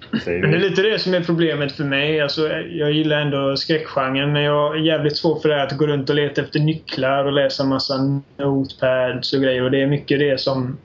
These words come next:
Speaker 2: Amnesia består av rent spelmekaniskt.
Speaker 1: Jo, jo, men
Speaker 2: Mm.
Speaker 1: just det att just det att du måste hitta grejer. Jag tror det liksom bidrar till skräcken att du har inte riktigt någon aning om vart du ska.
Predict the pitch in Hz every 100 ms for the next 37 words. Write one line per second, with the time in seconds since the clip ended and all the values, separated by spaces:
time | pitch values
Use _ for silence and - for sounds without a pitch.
0 | - - - - 135 139 135 120 135 127
1 | - 135 113 127 131 131 - 139 123 113
2 | 113 120 120 147 - - - _ - -
3 | - - - - - - 160 165 131 123
4 | 123 120 127 113 - - - _ - -
5 | - 123 131 131 120 113 120 120 110 -
6 | 196 127 - 98 95 107 127 135 131 127
7 | 127 127 127 123 110 160 143 107 113 -
8 | 151 - 110 104 113 110 120 120 110 107
9 | 104 104 95 101 95 92 95 92 90 90
10 | 101 - - 117